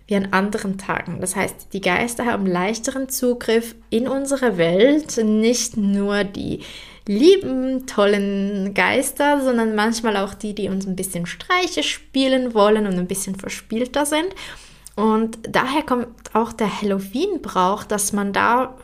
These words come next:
mit der Verkleidung versucht, die Geister zu vertreiben, beziehungsweise ihnen zeigt, hey, ich bin selbst ein Geist, ich bin selbst ein geistiges Wesen und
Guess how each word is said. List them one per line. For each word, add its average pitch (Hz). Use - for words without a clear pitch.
mit 226
der 254
Verkleidung 185
versucht, 220
die 202
Geister 240
zu 214
vertreiben, 247
beziehungsweise 214
ihnen 214
zeigt, 214
hey, 214
ich -
bin 196
selbst 220
ein 196
Geist, 214
ich 226
bin 214
selbst 254
ein 220
geistiges 233
Wesen 240
und 240